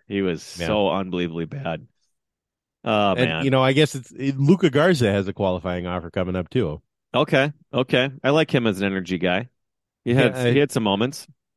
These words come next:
Speaker 2: Yeah, but would you pay one point seven million dollars for that? I mean, not
Speaker 1: Personally?
Speaker 2: you personally.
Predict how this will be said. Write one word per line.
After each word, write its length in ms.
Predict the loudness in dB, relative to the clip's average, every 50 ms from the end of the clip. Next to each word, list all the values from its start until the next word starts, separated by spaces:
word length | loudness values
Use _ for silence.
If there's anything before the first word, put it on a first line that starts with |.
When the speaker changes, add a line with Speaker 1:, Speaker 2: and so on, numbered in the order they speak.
| _ _
Speaker 2:
Yeah, 220 | 2 4 6 6 6
but 140 | 6 4
would 200 | 4 4 2 2
you 80 | 0 0
pay 160 | 2 2 2
one 240 | 4 4 2 2 2
point 220 | 2 0 0 0 0
seven 240 | -2 -2 0 -2 -2
million 280 | -2 -2 -2 -2 -4
dollars 400 | -4 -4 -4 -4 -6 -6 -8 -8
for 100 | -8 -6
that? 280 | -4 -4 -4 -4 -8 -12 _ _ _ _ _ _ _ _ _ _ _ _ _ _ _ _ _ _ _ _ _ _ _ _ _ 0
I 40 | 2
mean, 220 | 4 4 4 4
not 120 | 4 6 6
Speaker 1:
Personally? 100 | 6 4
Speaker 2:
you 80 | 2
personally. 640 | 2 2 2 2 2 0 -2 -6 -6 -6 -10 -12 -12